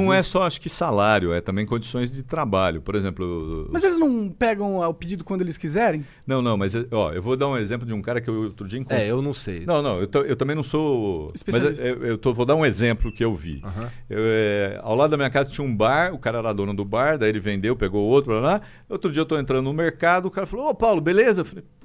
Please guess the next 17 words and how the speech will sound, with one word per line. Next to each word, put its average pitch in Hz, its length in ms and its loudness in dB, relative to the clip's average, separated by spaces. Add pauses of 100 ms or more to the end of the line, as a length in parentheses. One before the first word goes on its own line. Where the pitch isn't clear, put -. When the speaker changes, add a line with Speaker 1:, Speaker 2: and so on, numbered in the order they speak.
(480)
Speaker 1:
"E 180 120 -10
aí, 131 200 -6
quem 160 200 -10
que 147 140 -4
é 135 60 0
de 123 180 -8
máscara?" 131 560 -2 (240)
Falou, - 240 -12
"Cara, 359 380 4
eu 240 80 8
sou 311 180 -2
o 262 60 -8
cara 302 240 -2
que 302 80 -6
era 330 100 -4
do 320 140 -2
bar." 240 260 0